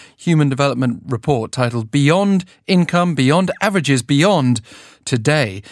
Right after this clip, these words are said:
Inequalities in Human Development in the twenty-first Century. So let me introduce Doctor Pedro Conceição, the director of the Human Development Report Office at U N D P.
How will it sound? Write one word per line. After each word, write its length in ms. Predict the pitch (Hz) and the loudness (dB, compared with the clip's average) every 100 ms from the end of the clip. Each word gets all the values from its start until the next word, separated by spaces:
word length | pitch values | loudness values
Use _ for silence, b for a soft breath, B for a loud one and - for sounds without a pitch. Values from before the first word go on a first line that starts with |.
| - | -2
Inequalities 680 | 190 175 160 131 - 117 117 | 0 2 0 -2 -2 -2 -2
in 80 | |
Human 300 | 113 139 123 | -2 0 0
Development 500 | 113 120 113 110 110 | 0 -2 -2 -2 -4
in 80 | 120 | -2
the 80 | 110 | -4
twenty-first 640 | - 135 117 - 120 107 | -4 -6 -6 -4 -4 -2
Century. 480 | 131 113 - 92 104 B B B - | -2 -2 -4 -10 -10 B B B -6
So 100 | 160 | -2
let 140 | 165 | 0
me 80 | 143 | 0
introduce 400 | 127 123 151 127 | -2 -2 -2 -2
Doctor 280 | 131 120 - | -4 -4 -4
Pedro 360 | - 120 123 110 B B B | -2 0 0 -2 B B B
Conceição, 760 | - 127 127 113 135 143 170 - | -6 -2 0 0 0 0 -2 -2
the 280 | 127 123 113 B B - | 0 0 -2 B B -6
director 600 | 123 123 147 123 143 139 139 | -2 0 -2 -2 -2 0 0
of 240 | 131 123 | 0 0
the 100 | 131 | -4
Human 320 | 117 156 131 | -2 0 0
Development 400 | 120 131 127 127 | 0 -2 -2 -2
Report 500 | 120 - 120 110 - - | -4 -2 -4 -4 -8 -6
Office 400 | 123 - 117 - - | -6 -4 -4 -4 -4
at 300 | 131 123 - - | -4 -4 -10 -10
U 240 | 131 120 | -4 0
N 160 | 117 113 | 0 -2
D 260 | 120 123 110 | -2 -6 -6
P. 500 | - 226 233 127 | -8 -6 -4 -6